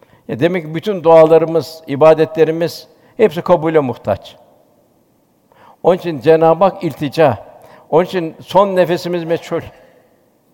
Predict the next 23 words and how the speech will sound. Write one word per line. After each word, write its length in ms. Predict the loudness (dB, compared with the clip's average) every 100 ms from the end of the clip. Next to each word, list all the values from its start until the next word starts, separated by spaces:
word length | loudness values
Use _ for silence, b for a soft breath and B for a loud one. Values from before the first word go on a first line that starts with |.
| _ _ _ _ _ _ _ _ _ _ -6
Kimsenin 540 | -4 -4 -2 0 0
peygamberler 840 | 2 2 4 0 4 2 4 0 0
ve 80 | -2
peygamberleri 760 | 0 2 0 2 0 0 -2 -8 B B _ -20 -20 _
işareti 560 | -14 2 4 6 2 -4
dışında 320 | -10 -6 -6
kimsenin 340 | -6 -6 -6 -6
son 240 | -4 -2
nefes 240 | -4 -4
garantisi 520 | -2 -2 -2 -6 -18 -14
yok. 240 | -14 _ _ _ _ _ _ _ b b b
Cenab-ı 340 | 2 4 4 2
Hak 80 | 0
mümin 260 | -2 0
olarak 340 | 4 4 4 0
dünyaya 300 | -4 -2 -2
getirdi. 560 | -4 -8 -10 -10 -12 -14 b b
Hadi 360 | 4 4 2
Esma'nın 580 | 0 -2 0 0 0 -2
tecellisi 680 | -2 -2 0 -2 -2 -4 -2
olarak 520 | 4 2 2 -8 -12
dünyaya 260 | -4 -2
geldik. 380 | 0 0 0 -4